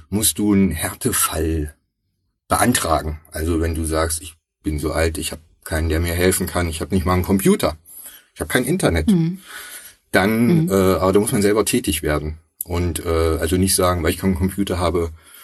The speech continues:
Speaker 1: kann, kann ich's nicht abgeben. Aber wie gesagt, der Normalfall ist Elster als erste Adresse.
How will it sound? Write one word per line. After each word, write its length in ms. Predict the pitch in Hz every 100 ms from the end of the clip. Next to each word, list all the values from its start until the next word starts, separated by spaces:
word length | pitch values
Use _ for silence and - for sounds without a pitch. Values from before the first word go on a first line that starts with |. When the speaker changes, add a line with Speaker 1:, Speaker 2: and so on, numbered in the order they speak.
| -
Speaker 1:
kann, 260 | - 85 78
kann 140 | 90
ich's 120 | 82
nicht 160 | - 80
abgeben. 420 | 85 - - 71
Aber 240 | - 85 101
wie 80 | 107
gesagt, 280 | 92 78
der 80 | 80
Normalfall 560 | 87 90 104 117 110 101
ist 380 | 82 92 - -
Elster 360 | 85 92 - 78
als 140 | 73
erste 300 | - 80 -
Adresse. 420 | 78 - - -